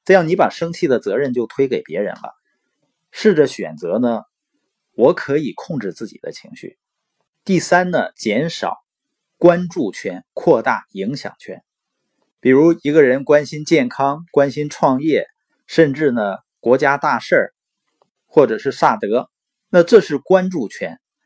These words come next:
但关注圈中有些事儿是你无法影响的，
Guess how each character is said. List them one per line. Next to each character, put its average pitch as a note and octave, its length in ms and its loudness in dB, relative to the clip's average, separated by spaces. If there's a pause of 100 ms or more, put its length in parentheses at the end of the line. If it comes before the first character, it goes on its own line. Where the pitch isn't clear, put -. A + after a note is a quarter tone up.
(380)
但 D#3+ 220 4
关 G#3 380 4
注 E3 220 -2
圈 C3+ 320 -4
中 B2+ 220 0
有 G2+ 240 -2
些 C#3 220 0
事 D3 140 -4
儿 G2 180 -4
是 C#3+ 240 0
你 F2 240 -6
无 D#3 240 0
法 D#2 220 -6
影 F#2 220 -16
响 - 260 -12
的， E2+ 100 -14